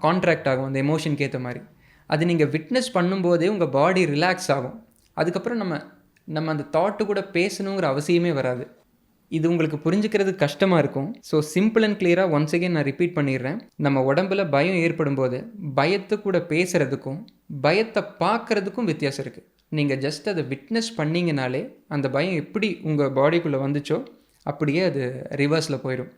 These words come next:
அப்போ நம்ம வாழ்க்கையில பயம் ஏற்படும் போது, சஞ்சலம் ஏற்படும் போது, அது நம்ம லாஜிக்கலா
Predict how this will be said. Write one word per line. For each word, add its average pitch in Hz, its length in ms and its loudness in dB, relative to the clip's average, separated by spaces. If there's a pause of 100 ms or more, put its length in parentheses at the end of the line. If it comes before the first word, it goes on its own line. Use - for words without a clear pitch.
அப்போ 180 240 0
நம்ம 180 380 2
வாழ்க்கையில 214 360 0
பயம் 160 240 2
ஏற்படும் 156 420 2
போது, 127 380 -4 (260)
சஞ்சலம் 220 280 4
ஏற்படும் 156 520 2
போது, 127 460 -6
அது 170 200 0
நம்ம 170 160 0
லாஜிக்கலா 180 800 -2